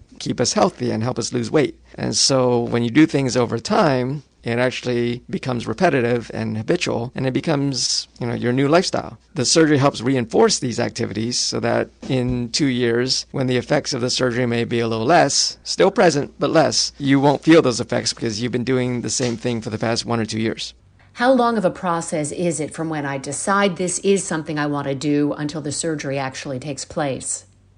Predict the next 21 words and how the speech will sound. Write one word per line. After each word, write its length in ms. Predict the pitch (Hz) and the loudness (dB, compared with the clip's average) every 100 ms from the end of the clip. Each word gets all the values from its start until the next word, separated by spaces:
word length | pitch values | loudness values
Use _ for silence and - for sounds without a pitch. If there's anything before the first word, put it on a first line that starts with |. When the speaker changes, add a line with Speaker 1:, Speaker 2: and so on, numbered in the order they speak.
| - | 4
Speaker 1:
It 120 | 156 | 10
is 140 | 190 220 | 10 10
quite 220 | 202 175 | 8 8
extensive. 720 | 190 - 151 - 147 175 - - - _ | 8 4 4 4 2 0 -4 -20 -20 _
We 200 | 127 131 | -2 4
want 180 | 147 160 | 8 8
to 60 | 151 | 8
make 180 | 147 139 | 6 4
sure 320 | - 139 131 | 4 6 6
that 460 | 117 120 123 - | 4 2 2 -4
patients 480 | 131 131 139 139 - | 0 2 2 -2 -2
really 580 | 101 131 147 139 135 143 - | 0 4 4 6 4 2 2
are 180 | 123 | 4
ready 320 | 127 131 127 131 | 6 6 6 2
for 180 | - | 2
the 100 | 120 | 2
lifestyle 500 | 117 117 113 120 110 | 2 2 0 0 0
change. 500 | 110 - - 113 - - | -2 -4 -6 -8 -10 -10
So 540 | - - 147 139 131 - | -2 4 8 8 8 6
every 300 | 139 147 160 | 4 8 6
patient 840 | 151 139 135 - 143 139 139 131 | 8 6 6 4 4 6 4 2